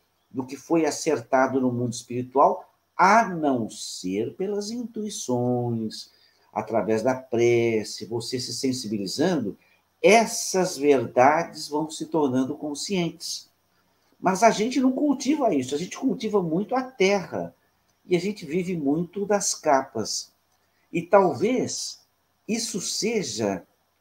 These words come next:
um dos primeiros grandes dilemas depois da morte. Porque quando a gente morre,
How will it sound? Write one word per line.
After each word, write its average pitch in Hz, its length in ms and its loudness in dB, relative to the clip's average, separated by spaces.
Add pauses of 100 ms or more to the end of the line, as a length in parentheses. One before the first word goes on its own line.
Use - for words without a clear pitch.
(260)
um 214 180 2
dos 185 240 -4
primeiros 196 840 2
grandes 185 680 2
dilemas 165 720 0
depois 220 400 4
da 247 120 2
morte. 214 640 -2 (1000)
Porque 254 160 -4
quando 269 200 2
a 247 60 4
gente 202 300 -2
morre, 131 720 4